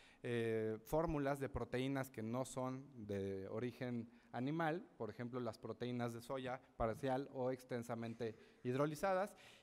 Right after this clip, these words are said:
y como todavía no hay mucha evidencia, los organismos internacionales todavía no se pronuncian a favor de estas, pero pueden considerarse como alternativa al hidrolizado extenso, porque sí han cumplido con los criterios de hipoalergenicidad. Y ojo,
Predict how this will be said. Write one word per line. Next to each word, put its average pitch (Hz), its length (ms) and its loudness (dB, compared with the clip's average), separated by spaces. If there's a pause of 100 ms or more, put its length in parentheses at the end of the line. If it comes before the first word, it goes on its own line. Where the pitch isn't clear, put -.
y 165 80 -6
como 180 240 0
todavía 254 340 6
no 220 120 2
hay 220 80 2
mucha 220 280 2
evidencia, 180 480 2
los 156 200 0
organismos 156 580 -2
internacionales 135 800 -2
todavía 143 300 2
no 147 120 -2
se 139 140 -4
pronuncian 127 720 4 (340)
a 120 120 2
favor 131 560 4
de 127 320 -2
estas, 143 400 -2 (300)
pero 226 340 4
pueden 240 340 4
considerarse 170 800 2
como 156 220 -2
alternativa 143 760 0 (160)
al 131 200 0
hidrolizado 123 480 0
extenso, 175 580 -2 (360)
porque 160 220 2
sí 202 240 4
han 196 140 4
cumplido 175 520 0
con 165 120 -2
los 131 120 -4
criterios 123 460 0
de 127 60 2
hipoalergenicidad. 127 960 2
Y 160 100 8
ojo, 185 340 6